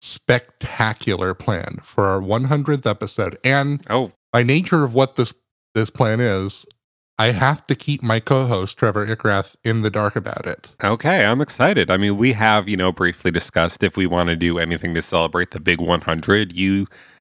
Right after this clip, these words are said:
Speaker 2: think we absolutely need to. I think that there would be a humble, workmanlike dignity in just treating it like any other episode, but that's just kind of, kind of the guy I am.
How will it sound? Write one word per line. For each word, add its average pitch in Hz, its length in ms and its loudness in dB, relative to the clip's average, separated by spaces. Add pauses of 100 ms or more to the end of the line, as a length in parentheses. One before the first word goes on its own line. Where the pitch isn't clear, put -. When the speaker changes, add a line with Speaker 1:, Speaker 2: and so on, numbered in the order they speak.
(100)
Speaker 2:
think 95 220 2
we 92 120 0
absolutely 92 680 0
need 85 220 -4
to. 104 200 2
I 87 200 2
think 95 240 0
that 95 160 0
there 92 100 4
would 90 160 0
be 87 180 -2
a 82 240 -2 (180)
humble, 107 680 2
workmanlike 90 960 -2
dignity 101 680 -2
in 90 200 -6
just 92 280 -4
treating 92 340 0
it 104 100 -2
like 92 340 -2
any 92 320 0
other 90 380 0
episode, 98 460 -2
but 82 120 -2
that's - 160 -14
just - 180 -10
kind 85 220 -8
of, - 320 -20
kind 90 180 -2
of 80 40 -4
the 80 80 -6
guy 87 160 0
I 87 220 0
am. 78 320 -6